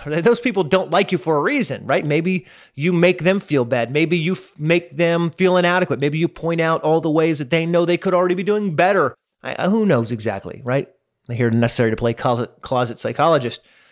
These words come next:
The point is that what are you doing to counterbalance that? One of the things that I, every, I love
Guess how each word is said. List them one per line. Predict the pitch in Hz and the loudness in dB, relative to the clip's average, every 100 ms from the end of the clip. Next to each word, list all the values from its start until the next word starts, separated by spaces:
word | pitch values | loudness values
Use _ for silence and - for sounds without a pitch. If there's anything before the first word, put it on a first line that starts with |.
| _ _ _ | _ _ _
The | - | -6
point | - 247 226 | 2 4 4
is | |
that | 185 170 - _ _ _ _ _ - | 4 0 -2 _ _ _ _ _ -6
what | 143 202 | 2 2
are | |
you | 202 | 4
doing | 170 175 | 4 2
to | 147 | 2
counterbalance | - 151 135 135 139 131 | 0 -2 0 0 -2 -6
that? | - - _ _ _ _ _ _ _ | -10 -14 _ _ _ _ _ _ _
One | 165 | 0
of | 180 | 2
the | |
things | 170 151 | 2 0
that | - | -4
I, | 139 143 143 143 127 - _ _ | -2 2 2 2 0 -6 _ _
every, | 160 165 156 143 _ | 2 4 4 2 _
I | 120 123 | -4 0
love | 127 120 98 104 | 0 0 -2 -6